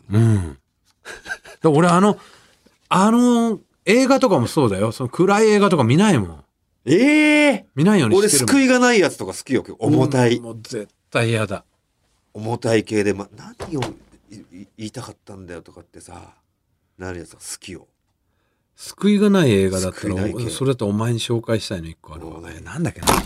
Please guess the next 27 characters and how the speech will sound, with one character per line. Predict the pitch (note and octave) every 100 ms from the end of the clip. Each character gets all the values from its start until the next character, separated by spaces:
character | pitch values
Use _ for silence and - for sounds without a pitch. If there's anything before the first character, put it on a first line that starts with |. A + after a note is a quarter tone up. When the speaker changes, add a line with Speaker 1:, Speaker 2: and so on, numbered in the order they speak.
| - - - -
Speaker 2:
あ | F#2
の、 | E2 D#2 - - _ _ _ -
え | D#2+
っ |
と | - F2+
ね、 | E2+ D#2+ _ _ _ _ _ _ - - - _ - _ A2+
み-、 | F3 - -
ミ | B2 E3+
ザ | D#3
リ | A2
じ | F2+
ゃ |
な | -
く | D#2+
て、 | D2+ -
洋 | G#2
画 | G#2 A2 G#2
で。 | G2+ F2+ _ _ _ _ _ _ _ _ _ _ _ _ _ _ _ _
Speaker 1:
そ | - D#4 F#4
う | F4+
い |
う | F4+
の | G#3+
は | G#2+
や |
っ |
ぱ、 | -